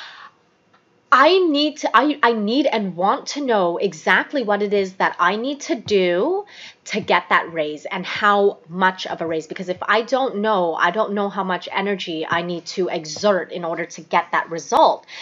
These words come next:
And, and I found, like, most people were too afraid to ask. And, um, for me, I just found that path gave me no growth.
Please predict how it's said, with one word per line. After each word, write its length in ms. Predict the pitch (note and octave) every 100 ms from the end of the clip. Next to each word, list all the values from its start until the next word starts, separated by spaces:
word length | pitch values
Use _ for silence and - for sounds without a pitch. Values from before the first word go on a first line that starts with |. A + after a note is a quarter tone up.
| - - -
And, 340 | G3 F#3+ F#3 -
and 160 | D3 A3
I 160 | - E4
found, 300 | G4 F#4+ F#4
like, 180 | E4
most 300 | G#3+ A3+ C4+
people 200 | D4+ C#4+
were 140 | D4 D#4
too 300 | - A#3 A#3
afraid 460 | - - G#3 G3+
to 200 | - -
ask. 520 | D#3+ E3 C#4+ A#4 - - -
And, 320 | G#3+ G3+ G3
um, 360 | F#3+ D#3+ D#3 E3+ - - - - _ _ _ _ -
for 120 | C4
me, 380 | B3+ C#4+ G4 G#4
I 120 | G#3+ B3+
just 180 | E4+
found 240 | D4 C4+ C#4+
that 300 | C4+ B3 - _ _ _ _ _ _ _ _ _ _ _ _
path 380 | - A3 A3 G#3+
gave 200 | A3+ G#3+
me 100 | G#3+
no 400 | G3+ G3+ G3+ G3 _ _
growth. 680 | - E3+ F3 G#3 G4 A#4+